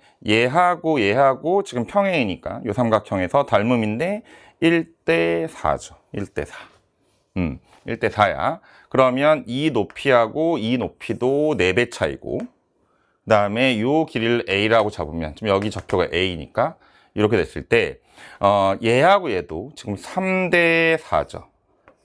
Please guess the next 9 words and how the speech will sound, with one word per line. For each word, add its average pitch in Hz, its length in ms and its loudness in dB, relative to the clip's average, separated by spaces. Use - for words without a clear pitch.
삼 135 340 -4
대 107 140 2
사. 90 440 -2
그러면 110 460 0
여기는 87 380 -4
삼 170 260 -4
에이가 135 260 0
돼야 - 220 -12
되고, - 240 -20